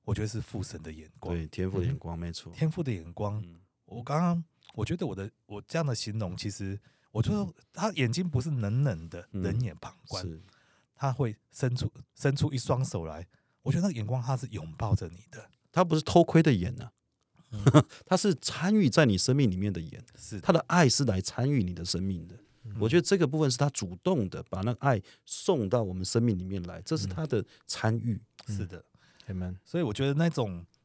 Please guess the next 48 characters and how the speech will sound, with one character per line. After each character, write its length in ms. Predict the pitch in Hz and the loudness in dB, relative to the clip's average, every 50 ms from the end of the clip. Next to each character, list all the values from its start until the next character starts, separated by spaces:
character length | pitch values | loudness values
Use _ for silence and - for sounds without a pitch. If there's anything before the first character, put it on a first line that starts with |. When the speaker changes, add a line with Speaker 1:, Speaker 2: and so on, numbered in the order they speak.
| _ - | _ -6
Speaker 1:
被， 280 | - 175 151 117 - _ _ _ _ _ _ _ - - - _ _ _ _ _ _ _ - | -2 -2 -2 -2 -4 _ _ _ _ _ _ _ -16 -16 -16 _ _ _ _ _ _ _ -6
你 120 | - 120 | -4 -2
会 120 | - - 214 | 0 0 0
被 160 | - 202 190 | 2 0 -2
那 60 | 180 | 0
个 100 | 165 165 | -2 -2
拥-， 240 | 123 90 85 95 110 - _ _ _ _ _ _ _ _ _ | -4 -6 -6 -10 -14 -16 _ _ _ _ _ _ _ _ _
眼 260 | - 151 135 113 107 | -4 -4 -2 -2 -2
光 220 | 117 151 160 165 175 | 0 0 2 2 2
所 180 | - 143 160 | 4 4 6
拥 240 | 175 147 127 101 90 85 | 6 6 6 4 2 4
抱。 200 | - 151 123 - - | 4 4 4 4 0
Speaker 2:
是。 440 | - - - 135 127 101 90 87 - _ _ _ _ | -2 0 2 4 4 4 2 0 -6 _ _ _ _
Speaker 1:
而 120 | - 139 - | 0 0 0
且 340 | - 156 139 117 92 80 - _ _ _ _ _ _ _ _ _ _ | 2 2 0 0 0 -4 -10 _ _ _ _ _ _ _ _ _ _
你 160 | - 123 120 | -6 -4 -2
会 140 | 110 - 196 | 0 0 -2
被 180 | - - 180 170 | 0 0 -2 -2
那 80 | 180 | -2
个 100 | 165 165 | -2 -4
眼 260 | 143 - 135 117 101 101 | -6 -8 -8 -8 -8 -6
光 300 | - - 139 139 147 151 147 _ _ _ _ _ _ _ _ _ _ _ _ - | -4 -4 -4 -2 -4 -6 -8 _ _ _ _ _ _ _ _ _ _ _ _ -6
释 340 | - - - - 254 233 143 | -4 -4 -2 -2 -2 -4 -4
放。 320 | 113 - - 165 113 85 - _ _ _ _ _ - | -2 2 2 2 2 2 -6 _ _ _ _ _ -8
Speaker 2:
对。 360 | - 90 85 87 87 - _ _ _ _ _ - | -8 -6 -6 -6 -10 -12 _ _ _ _ _ -6
Speaker 1:
因 160 | - 196 214 | -2 0 0
为 180 | 220 202 170 - _ _ _ _ - | 0 0 -2 -4 _ _ _ _ -8
自 220 | - - 247 214 165 | -6 -4 -2 0 2
由 160 | 135 110 117 | 4 4 4
是 120 | 127 156 160 | 2 0 -2
什 200 | 123 - 120 101 | -2 -2 -2 -2
么 160 | 95 95 98 | -2 -4 -4
呢？ 220 | 95 101 104 110 - _ _ _ _ _ | -4 -4 -6 -6 -8 _ _ _ _ _
Speaker 3:
嗯。 140 | - 104 95 | -12 -10 -8
Speaker 1:
自 200 | 87 226 226 190 | -4 -2 0 2
由 180 | 151 117 107 107 | 2 4 4 2
其 160 | - - 127 | 2 0 -2
实 160 | 123 - 117 | -2 -4 -6
就 120 | 104 - 127 | -6 -6 -6
是 220 | - - 131 120 _ _ _ _ _ - | -6 -6 -10 -10 _ _ _ _ _ -2
你 100 | 151 143 | 0 4
不 200 | - - - 208 | 8 10 8 8
需 180 | - - 214 | 8 4 4
要 140 | 233 226 202 | 4 4 4
活 340 | - - - 160 143 170 202 | 6 6 6 8 8 6 4
在 220 | - - - 196 | 4 4 2 4
那 140 | 170 175 190 | 4 2 -2
个 180 | 175 - - | -2 -4 -8